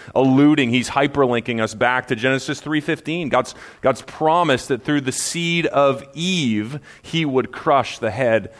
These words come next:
of the serpent. He would crush wickedness. And Habakkuk says, "That's what I've seen you do.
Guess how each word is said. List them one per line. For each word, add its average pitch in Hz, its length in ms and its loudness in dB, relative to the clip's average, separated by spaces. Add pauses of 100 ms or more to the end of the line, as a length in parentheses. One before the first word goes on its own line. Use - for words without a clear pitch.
of 110 160 -2
the 107 60 -6
serpent. 101 500 -6
He 113 120 -6
would 113 180 -8
crush - 560 -2 (220)
wickedness. 110 880 -4 (640)
And 104 100 -6
Habakkuk 143 380 0
says, 123 260 2
"That's 127 200 -2
what 131 80 -2
I've 104 120 0
seen 127 280 -4
you 104 100 -6
do. 101 460 -6